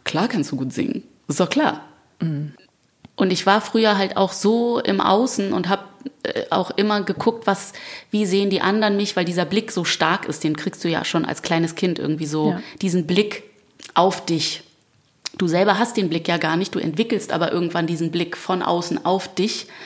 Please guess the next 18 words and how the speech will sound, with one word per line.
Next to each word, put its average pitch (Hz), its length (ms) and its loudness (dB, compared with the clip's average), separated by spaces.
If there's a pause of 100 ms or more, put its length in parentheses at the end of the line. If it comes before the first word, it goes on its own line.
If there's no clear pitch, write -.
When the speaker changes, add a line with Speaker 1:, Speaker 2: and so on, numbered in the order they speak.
(100)
Speaker 1:
weil 170 120 2
alle 180 220 2
anderen 196 360 2
das 156 220 -4
tun, 139 360 -2 (380)
weil - 140 2
du 170 80 0
erstmal 165 400 0 (220)
anders 170 500 0
bist, - 280 0
in 143 100 -2
Anführungsstrichen. 156 800 0 (260)
Und 180 200 4
deswegen 202 340 2
hab 196 80 2
ich - 180 -4
immer 269 220 4
geguckt, 247 640 -2